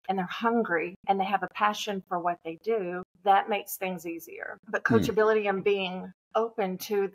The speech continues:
Speaker 1: someone can guide me along the way, but I still get a voice. What we don't do is come in and tell people what to do. What we come in is ask really good discovery questions and find out what they want. And then we partner with them. We're not business partners. Hold their hand along the way,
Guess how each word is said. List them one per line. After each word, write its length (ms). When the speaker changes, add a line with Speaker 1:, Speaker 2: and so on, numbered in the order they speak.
Speaker 1:
someone 320
can 180
guide 280
me 140
along 300
the 60
way, 120
but 120
I 80
still 240
get 120
a 60
voice. 420
What 240
we 140
don't 420
do 140
is 160
come 240
in 60
and 140
tell 280
people 240
what 340
to 220
do. 140
What 100
we 60
come 220
in 80
is 180
ask 280
really 240
good 160
discovery 560
questions 480
and 160
find 260
out 160
what 180
they 140
want. 420
And 140
then 180
we 200
partner 380
with 160
them. 300
We're 80
not 160
business 300
partners. 400
Hold 260
their 80
hand 320
along 320
the 80
way, 480